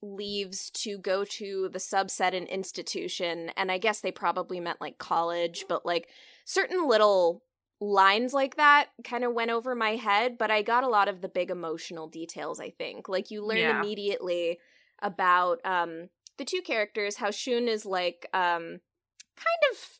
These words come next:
Speaker 1: uh, just, like, a hardworking boy that, like, lives, uh, with his grandmother and, like,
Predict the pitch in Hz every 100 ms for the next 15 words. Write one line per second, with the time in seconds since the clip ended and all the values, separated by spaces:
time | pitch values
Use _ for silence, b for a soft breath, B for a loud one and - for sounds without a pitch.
0 | _ 247 226 196 180 233 233 339 359 359
1 | 339 294 269 262 262 233 208 196 196 180
2 | 190 - 180 202 190 185 185 190 - -
3 | - 185 180 180 180 180 - _ - 175
4 | 175 175 175 - 254 247 233 208 208 196
5 | 190 180 175 170 170